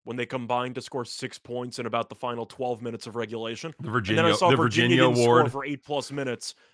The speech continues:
Speaker 1: and I said, "You know, six points is greater than zero points, so I guess we can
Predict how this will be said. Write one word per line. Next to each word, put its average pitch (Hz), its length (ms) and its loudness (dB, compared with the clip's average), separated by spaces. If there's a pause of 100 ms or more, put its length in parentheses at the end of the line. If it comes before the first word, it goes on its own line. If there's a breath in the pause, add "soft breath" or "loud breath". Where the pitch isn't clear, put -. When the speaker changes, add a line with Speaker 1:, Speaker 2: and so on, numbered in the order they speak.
Speaker 1:
and 151 140 -4
I 151 100 2
said, 175 340 0
"You 185 60 -2
know, 226 460 2
six - 260 -10
points 208 300 -2
is 151 80 -14
greater 165 280 -2
than 139 140 -8
zero 131 380 -2
points, 104 400 -12 (360)
so 147 120 -6
I 147 80 0
guess 156 180 -2
we 160 80 -4
can 139 300 -8